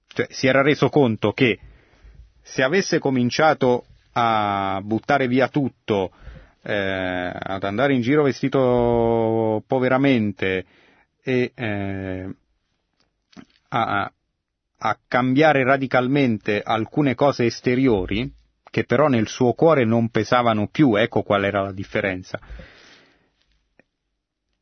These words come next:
Avrebbe s-, allontanato degli amici che ancora non capivano il suo cambiamento e, eh, che non lo avrebbero frequentato più e avrebbe perso l'occasione di evangelizzarli.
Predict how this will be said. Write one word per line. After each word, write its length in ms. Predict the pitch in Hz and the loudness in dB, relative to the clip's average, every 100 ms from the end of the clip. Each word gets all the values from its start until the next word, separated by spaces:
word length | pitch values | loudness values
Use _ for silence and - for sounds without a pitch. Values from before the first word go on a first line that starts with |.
| _ _ _ _ _ _ - | _ _ _ _ _ _ -2
Avrebbe 600 | 139 180 143 120 123 - | 2 4 2 2 0 -2
s-, 160 | - - - | -12 -18 -4
allontanato 1300 | 135 147 160 165 156 165 151 110 92 87 117 143 _ _ _ _ _ _ | 0 4 4 4 2 2 2 2 2 0 -2 -2 _ _ _ _ _ _
degli 420 | - 123 120 110 | -10 0 2 2
amici 540 | 110 160 147 - 107 92 | 4 4 4 2 -4 -2
che 140 | 104 | -2
ancora 400 | 98 95 156 123 | -2 2 2 4
non 260 | 110 110 101 | 0 -2 -2
capivano 640 | 107 170 165 107 101 95 | -2 0 2 2 0 -2
il 80 | 92 | -4
suo 180 | 113 | -4
cambiamento 880 | 95 101 101 120 117 95 92 131 165 _ _ _ _ _ _ _ _ _ _ - | -2 -2 0 2 2 -2 -2 -4 -4 _ _ _ _ _ _ _ _ _ _ -12
e, 240 | - 131 143 | -2 -2 0
eh, 800 | 131 110 104 98 95 92 92 - 147 - - _ - | -2 -2 -2 -4 -6 -8 -8 -12 -18 -20 -20 _ -6
che 120 | 120 | 0
non 180 | 127 147 | 2 4
lo 80 | |
avrebbero 360 | 147 131 123 120 | 2 2 0 -2
frequentato 640 | - 120 120 113 113 131 | -2 -2 -2 0 0 -2
più 280 | 120 160 110 - _ _ - | -2 0 0 -2 _ _ -8
e 100 | 113 | -4
avrebbe 340 | 113 135 165 | 0 0 0
perso 380 | 160 113 - 151 | 0 -2 0 -2
l'occasione 580 | 117 - 127 117 104 117 | 0 0 -2 0 0 0
di 100 | 113 | 0
evangelizzarli. 1000 | 98 98 101 98 98 113 90 - 92 | 0 -2 -2 -2 0 0 0 -6 -10